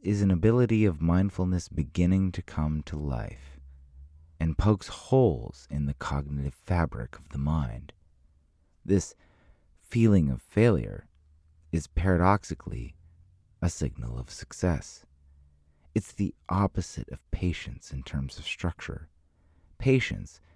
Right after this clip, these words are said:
is a success only as long as it lasts.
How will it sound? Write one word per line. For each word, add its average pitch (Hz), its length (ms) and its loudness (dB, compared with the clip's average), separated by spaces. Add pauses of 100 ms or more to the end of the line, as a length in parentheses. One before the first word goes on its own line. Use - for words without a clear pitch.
(360)
is 87 160 2
a 80 80 2
success - 680 0 (100)
only 127 480 4
as 87 240 0
long 90 440 2
as 65 100 -6
it - 100 -8
lasts. 78 800 -4